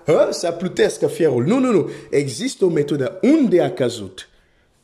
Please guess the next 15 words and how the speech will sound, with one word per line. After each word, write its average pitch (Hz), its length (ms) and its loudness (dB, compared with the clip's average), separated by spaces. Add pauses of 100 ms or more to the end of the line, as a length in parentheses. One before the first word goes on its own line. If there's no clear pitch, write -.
(120)
Iau 127 380 0
o 127 60 2
bucată 117 360 -4
de 107 140 -4
lemn, 120 320 -2
aruncă 135 440 0
exact 107 380 -4
acolo 92 460 -8 (340)
și - 160 -8
fierul 113 260 -2
plutește. 104 720 -8
Metodologie. 101 800 -4 (1700)
Știa 143 560 0
ce - 160 -6
face. 107 400 -6